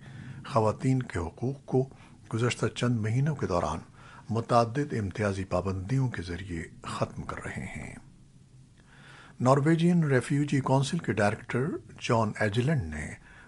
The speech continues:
قندھار میں صوبائی گورنر اور علماء کونسل کے نام ایک کھلے خط میں طالبان قیادت پر زور دیا ہے کہ وہ خواتین کے کام اور تعلیم پر پابندی ختم کرنے کا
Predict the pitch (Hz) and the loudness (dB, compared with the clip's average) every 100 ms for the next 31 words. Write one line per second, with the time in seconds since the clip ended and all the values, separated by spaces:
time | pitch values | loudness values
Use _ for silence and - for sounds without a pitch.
0 | - 117 117 120 139 - - - - - | 0 2 4 6 4 2 -8 -10 -10 -10
1 | - 104 87 - 90 110 117 147 - - | -4 -2 -2 -2 -4 -2 -2 -4 -6 -20
2 | - - 107 107 127 117 123 139 135 101 | -20 -4 0 0 2 2 2 0 0 0
3 | 107 - 135 104 85 85 80 82 - - | 0 -4 -4 -2 -2 0 -2 -6 -8 -4
4 | 127 117 - - 127 - 127 135 - - | 0 0 0 -4 -4 -2 -2 -2 -12 -20
5 | - - - 110 110 123 147 135 110 101 | -20 -8 2 4 4 2 0 -2 0 0
6 | 120 - 85 85 107 147 110 78 76 - | -2 -6 -10 -4 -2 0 -2 -6 -6 -6
7 | - - - - - - 113 117 - 113 | -10 -12 -20 -20 -18 -4 -2 -2 0 0
8 | 107 135 135 - - - 117 117 101 82 | 0 0 0 0 -4 0 2 2 -2 -4
9 | 90 90 101 113 - 80 - - 98 107 | -2 0 -2 -4 -4 -6 -4 -2 0 0
10 | 107 98 - - - - 104 - 107 - | -2 -4 -6 -8 -10 -8 -8 -6 -6 -4